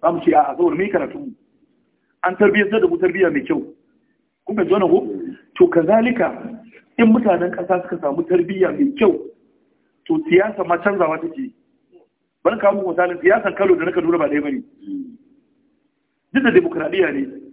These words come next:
a Kano dole ne a biya ƴan Hizba. Kaduna ba a biya. A Kano akwai ministry musamman na Hizba, akwai ministry na addini. Sannan a Sokoto akwai kwamiti na musamman mai ƙarfi na zakka. Me kawo haka?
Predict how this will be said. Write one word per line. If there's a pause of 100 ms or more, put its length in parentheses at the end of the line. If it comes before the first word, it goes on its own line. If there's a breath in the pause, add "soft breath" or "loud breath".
(140)
a
Kano
dole
ne
a
biya
ƴan
Hizba. (840)
Kaduna
ba
a
biya. (1800)
A
Kano
akwai
ministry
musamman
na
Hizba, (200)
akwai
ministry
na
addini. (320 soft breath)
Sannan
a
Sokoto
akwai
kwamiti
na
musamman
mai
ƙarfi
na
zakka. (840)
Me
kawo
haka?